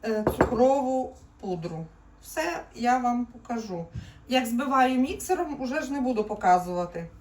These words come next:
Тільки що, який результат у нас, е, має получитись. Духовка в мене вже розігрівається до сто п'ятдесяти градусів.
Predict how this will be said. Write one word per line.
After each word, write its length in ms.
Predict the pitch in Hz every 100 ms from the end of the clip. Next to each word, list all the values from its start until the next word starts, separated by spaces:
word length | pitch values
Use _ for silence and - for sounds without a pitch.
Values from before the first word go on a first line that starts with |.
| - -
Тільки 440 | 269 - 262 254 -
що, 360 | - - 254
який 240 | 254 247 254
результат 580 | 226 214 214 247 240 214
у 20 |
нас, 240 | 202 214 214
е, 80 | 208
має 300 | 196 190 208
получитись. 840 | 208 214 202 - 156 - 135 - - - - - - - - - - _ _ - _ - - - - _ - - - - - - - - -
Духовка 520 | 226 269 359 330 262
в 40 | 240
мене 260 | 240 233
вже 200 | 226 240
розігрівається 840 | 240 220 233 214 196 190 196 208 233
до 120 | 214
сто 220 | 220 247
п'ятдесяти 680 | 226 220 208 214 - 220 247 -
градусів. 880 | 214 214 190 196 180 170 - 180